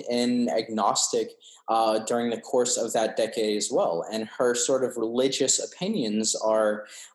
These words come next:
um, expressed kind of indirectly in her famous play, A Raisin in the Sun, as well as directly from, uh, her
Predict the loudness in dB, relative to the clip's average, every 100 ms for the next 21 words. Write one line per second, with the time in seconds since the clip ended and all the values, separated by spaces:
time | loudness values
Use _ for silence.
0 | -2 0 2 0 -2 -2 0 2 2 2
1 | 2 0 0 -2 -2 -4 0 2 2 2
2 | 2 2 0 -2 0 -2 -4 -4 -4 -2
3 | -4 -2 -4 -4 -4 -6 -2 0 2 2
4 | 0 0 0 0 -2 -2 0 2 2 2
5 | 0 -4 -10 -16 -8 -2 -2 2 0 4
6 | 4 4 0 -2 2 0 0 -4 -2 -2
7 | -2 0 0 0 -2 -2 0 0 0 0